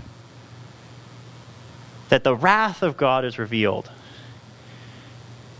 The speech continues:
And actually, this is talking about, this is part of the gospel. That when God reveals his wrath, it's so that we might know where we stand.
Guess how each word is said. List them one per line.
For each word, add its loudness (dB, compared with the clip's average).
And 8
actually, 2
this 2
is 0
talking 2
about, -2
this -2
is 2
part 2
of -4
the 2
gospel. -2
That 6
when 4
God 4
reveals 4
his 2
wrath, 4
it's -6
so 4
that 2
we 0
might 2
know 4
where 2
we -2
stand. -8